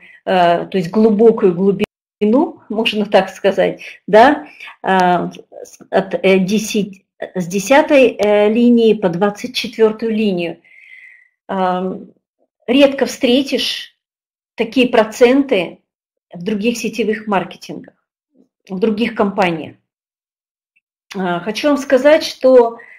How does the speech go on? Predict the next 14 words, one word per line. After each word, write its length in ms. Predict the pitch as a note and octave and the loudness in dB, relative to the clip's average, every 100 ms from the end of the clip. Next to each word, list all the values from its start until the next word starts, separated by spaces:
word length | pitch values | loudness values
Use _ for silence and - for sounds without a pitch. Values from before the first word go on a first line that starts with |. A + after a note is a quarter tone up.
| _ _ | _ _
в 80 | |
той 160 | - C4+ | 0 0
ком-, 180 | C4 A3+ | 0 -2
в 40 | |
тех 200 | - C#4+ C#4+ | 0 0 0
компаниях, 480 | A#3 B3 B3 A3+ | -4 0 0 0
в 40 | A3 | -4
которых 480 | G#3+ A3+ A3 G#3 G#3+ | -6 -4 -6 -6 -2
я 80 | |
работала, 640 | G3+ F#3+ C4 D4 G#3+ E3 - - - - | -2 0 -2 2 4 4 -2 -20 -20 0
были 200 | A#3+ A#3+ | 4 4
более 540 | G#3 C4+ C4 B3 A3+ F#3 | 4 4 6 6 4 -4
жёсткие 640 | - B3 C4 - A3+ A3 | -4 0 0 0 -2 -2
условия, 800 | G#3+ - B3+ C4 C4+ C#4+ D4+ E4 | -4 -6 2 2 4 2 2 -2